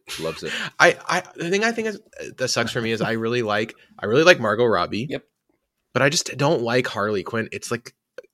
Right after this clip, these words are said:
Speaker 2: the character's core is, like, kind of obnoxious, and I get what they're doing, but it's just, like, not for me.
Speaker 3: So would you agree with me, though, that this time around, because her spots were broken up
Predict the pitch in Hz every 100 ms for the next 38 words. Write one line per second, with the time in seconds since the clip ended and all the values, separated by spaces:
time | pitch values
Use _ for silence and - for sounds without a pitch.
0 | - 127 - 143 147 160 135 - - 107
1 | 110 82 - 95 - 101 101 - 85 87
2 | 87 - 123 127 113 104 110 107 107 104
3 | 90 92 107 135 135 - 82 - - 104
4 | 90 73 - 65 62 - - 165 170 180
5 | 165 165 214 214 180 175 160 147 143 117
6 | 139 - 151 135 127 127 131 120 - -
7 | 135 151 147 147 147 - 139 - - 139
8 | - 139 113 113 - 110 113 -